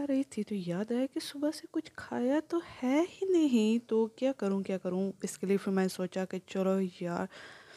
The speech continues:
क्यों ना कार चलाते चलाते साथ में कुछ खाने का भी सोचा जाए। और मैंने सोचा कि केएफ़सी से बेहतर और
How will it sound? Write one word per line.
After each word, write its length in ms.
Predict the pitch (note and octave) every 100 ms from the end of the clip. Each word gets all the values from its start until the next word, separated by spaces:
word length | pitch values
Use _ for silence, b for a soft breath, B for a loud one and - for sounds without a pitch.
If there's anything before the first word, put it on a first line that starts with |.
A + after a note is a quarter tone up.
| B _ -
क्यों 220 | - C4
ना 120 | C4
कार 220 | C4+ A#3 A3
चलाते 400 | - F#3+ F3+ F#3
चलाते 340 | F3 F3 F#3
साथ 280 | F3+ E3+ -
में 80 | E3+
कुछ 200 | F3+ -
खाने 320 | - F#3 F3+
का 120 | F3+ F#3
भी 100 | F3+
सोचा 380 | - F3 G3
जाए। 160 | F#3+ G3
और 120 | G3+ G3+
मैंने 300 | A3+ G#3+ G#3+
सोचा 420 | - F#3+ - G3
कि 220 | - F#3+ - -
केएफ़सी 480 | G3 G3 F#3+ - F#3
से 160 | -
बेहतर 400 | E3+ F3 - F3+ - -
और 200 | G3